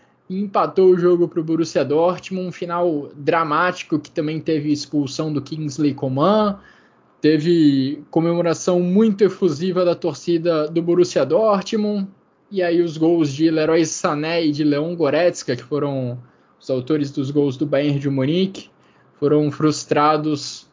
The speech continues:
por Moukoko e Anthony Modeste.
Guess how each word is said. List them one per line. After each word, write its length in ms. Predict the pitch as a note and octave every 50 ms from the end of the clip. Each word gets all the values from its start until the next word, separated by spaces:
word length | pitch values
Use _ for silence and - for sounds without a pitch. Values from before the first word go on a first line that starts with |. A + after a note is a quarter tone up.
| _ _
por 260 | _ D#3 D3+ D3 C3 D#3
Moukoko 800 | D#3+ F3 F3 D#3 - - D#3 D#3 D#3+ D3+ - - D3+ E3 - -
e 160 | F#3 D3+ D3
Anthony 360 | D3 D3 D3 - D#3+ D#3 D3
Modeste. 800 | C#3+ C#3+ C#3 B2+ B2+ D3 E3 E3 E3 D#3+ - - - E3 D3+ D3+